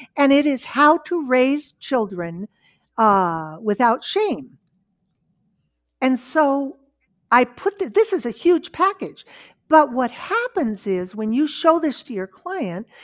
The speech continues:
and she looks at that and she says, "Oh man, I've got a lot of shame." And then what happens is the client advocate watched this intro. It was really an intro on shame, but how to recognize it and look at it and talk. And I've gotten a lot, a lot of emails that say,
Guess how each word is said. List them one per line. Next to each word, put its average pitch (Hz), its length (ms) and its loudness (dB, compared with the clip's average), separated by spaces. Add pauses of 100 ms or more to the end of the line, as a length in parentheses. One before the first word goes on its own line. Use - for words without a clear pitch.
(200)
and 226 100 -6
she 370 220 2
looks 339 280 -2
at - 140 -8
that 302 320 4
and 233 100 -6
she 233 200 -8
says, 190 280 -8
"Oh 254 200 0
man, 226 340 -2
I've 180 140 -10
got 180 160 -6
a - 20 -6
lot 170 180 -8
of 160 80 -14
shame." 185 360 -10
And 247 80 -2
then 330 180 0
what 262 140 -2
happens 202 420 -4
is 190 140 -10
the 196 80 -12
client 240 320 -6
advocate 277 480 -4 (260)
watched 254 480 -2
this - 380 -4 (160)
intro. 240 500 -2
It 214 100 -6
was 262 140 -6
really 370 240 0
an 220 80 -2
intro 214 320 -4
on 196 160 -4
shame, 202 320 -6
but 185 80 -6
how 208 160 0
to 214 160 -2 (300)
recognize 202 500 -2
it 214 120 -4
and 202 100 -6
look 196 100 -6
at 196 60 -4
it - 20 -6
and 175 100 -10
talk. 202 180 -6 (220)
And 254 120 0
I've 320 140 2
gotten 262 220 -2
a 190 80 -4
lot, 233 520 2
a 185 100 -6
lot 247 320 0
of 196 160 -6
emails 262 480 -6
that 214 160 -16
say, 196 300 -4